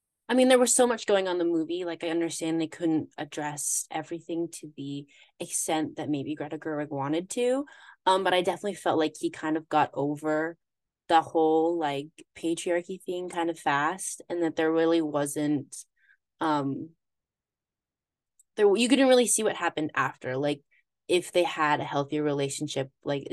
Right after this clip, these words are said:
healthier dynamics in Barbie Land, um, after that wh-,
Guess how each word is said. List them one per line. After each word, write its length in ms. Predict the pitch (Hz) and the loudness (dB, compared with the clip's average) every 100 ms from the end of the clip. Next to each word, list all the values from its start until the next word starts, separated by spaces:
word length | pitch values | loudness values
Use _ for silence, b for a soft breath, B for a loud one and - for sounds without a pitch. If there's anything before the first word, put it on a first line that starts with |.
| - - | -8 -8
healthier 420 | - 202 190 185 | 2 2 4 2
dynamics 600 | 180 156 147 143 147 147 | 4 2 2 0 -4 -6
in 140 | 156 156 | -4 2
Barbie 320 | 151 160 170 | 2 4 4
Land, 420 | 180 196 208 214 _ B B B B | 4 2 0 -4 _ B B B B
um, 640 | - 165 156 143 123 151 - _ _ _ _ _ _ - | -2 2 2 0 -4 -8 -12 _ _ _ _ _ _ -2
after 640 | 151 151 - 147 127 - _ _ | -2 -2 -4 0 0 -2 _ _
that 220 | 165 135 - | 0 0 0
wh-, 160 | - | -8